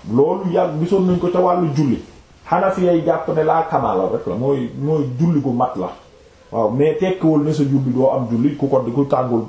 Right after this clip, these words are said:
ku tariwul Faatiha, sa julli mooy yow julli baaxul. Alors que waa jumhur,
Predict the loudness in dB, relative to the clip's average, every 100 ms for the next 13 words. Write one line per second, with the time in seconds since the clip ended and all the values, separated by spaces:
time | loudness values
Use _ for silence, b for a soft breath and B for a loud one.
0 | -6 -2 0 0 -2 0 -2 -2 -6 -6
1 | -4 -4 -4 -2 0 0 0 -2 -2 0
2 | 2 2 0 0 -4 -4 0 2 2 0
3 | 0 2 0 0 2 2 2